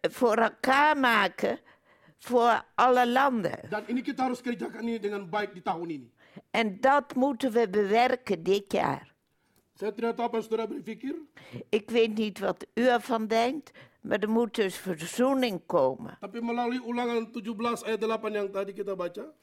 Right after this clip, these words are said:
Speaker 1: Maar volgens Deuteronomium zeventien vers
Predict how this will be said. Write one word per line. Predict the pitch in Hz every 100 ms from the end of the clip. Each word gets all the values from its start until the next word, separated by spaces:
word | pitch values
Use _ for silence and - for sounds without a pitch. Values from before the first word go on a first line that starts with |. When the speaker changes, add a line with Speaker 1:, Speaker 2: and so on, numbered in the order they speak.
| - - _
Speaker 1:
Maar | - 208 208 196 185 - -
volgens | 165 254 226 208 202 185 180
Deuteronomium | 202 190 202 185 185 180 170 170 160
zeventien | - - 226 202 - 170
vers | 156 165 -